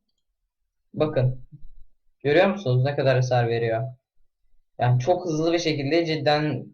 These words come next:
Bir de bunların canı on bin. Zırhları da bayağı var. Bu şekilde. Bu yüzden Jinx önemli. Bu arada bunları yaparken animasyon iptalini de unutmayın. Animasyon iptal gerçekten laning safhasında çok işinize yarar iki iki gi-,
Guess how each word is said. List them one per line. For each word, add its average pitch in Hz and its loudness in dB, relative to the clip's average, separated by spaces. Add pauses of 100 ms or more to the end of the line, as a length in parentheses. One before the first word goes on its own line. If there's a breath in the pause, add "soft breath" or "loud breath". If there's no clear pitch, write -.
(180)
Bir 151 -2
de 170 6
bunların 170 6
canı 165 4
on 170 6
bin. 165 -6 (280)
Zırhları 156 6
da 165 8
bayağı 135 8
var. 170 4 (800)
Bu 190 -4
şekilde. 160 2
Bu 180 4
yüzden 165 6
Jinx 151 -2
önemli. 143 2 (640)
Bu 147 4
arada 175 10
bunları 180 6
yaparken 185 4
animasyon 170 4
iptalini 165 6
de 170 4
unutmayın. 147 -2
Animasyon 147 0
iptal 156 6
gerçekten 147 2
laning 139 -2
safhasında 131 -2
çok 151 -4
işinize 135 -2
yarar 131 2
iki 127 -4
iki 127 -6
gi-, 120 -8